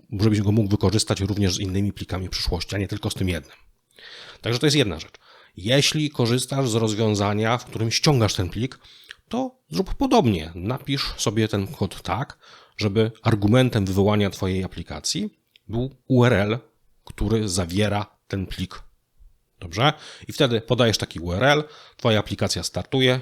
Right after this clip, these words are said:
ściąga ten plik, a jak nie ściąga, bo jest jakiś błąd, to wyświetla informację o tym, że „sorry, nie udało mi się ściągnąć”. Pisz aplikację porządnie. Dokładnie to samo dotyczy pliku. Jeżeli jest jakiś błąd, na przykład tego pliku nie ma,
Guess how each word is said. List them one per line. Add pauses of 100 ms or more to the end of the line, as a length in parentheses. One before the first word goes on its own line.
ściąga
ten
plik, (140)
a
jak
nie
ściąga,
bo
jest
jakiś
błąd,
to
wyświetla
informację
o
tym,
że
„sorry,
nie
udało
mi
się
ściągnąć”. (400)
Pisz
aplikację
porządnie. (340)
Dokładnie
to
samo
dotyczy
pliku.
Jeżeli
jest
jakiś
błąd, (400)
na
przykład
tego
pliku
nie
ma,